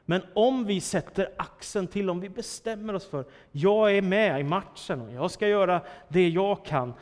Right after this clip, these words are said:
då kommer det göra skillnad. Om vi ber, anstränger oss, arbetar,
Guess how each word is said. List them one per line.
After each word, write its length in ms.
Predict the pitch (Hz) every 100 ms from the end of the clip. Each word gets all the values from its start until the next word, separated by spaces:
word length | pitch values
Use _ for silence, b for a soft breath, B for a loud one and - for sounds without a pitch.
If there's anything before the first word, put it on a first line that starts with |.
| B _
då 120 | 202
kommer 300 | 202 214 208
det 120 | 190
göra 260 | 170 160 147
skillnad. 720 | - 226 180 135 156 160 110 92 -
Om 300 | - 143 151
vi 140 | 190
ber, 640 | 147 127 214 226 220 202 - - _
anstränger 720 | 202 208 175 - 190 196 196
oss, 220 | 190 170 -
arbetar, 720 | - 208 185 156 170 - 165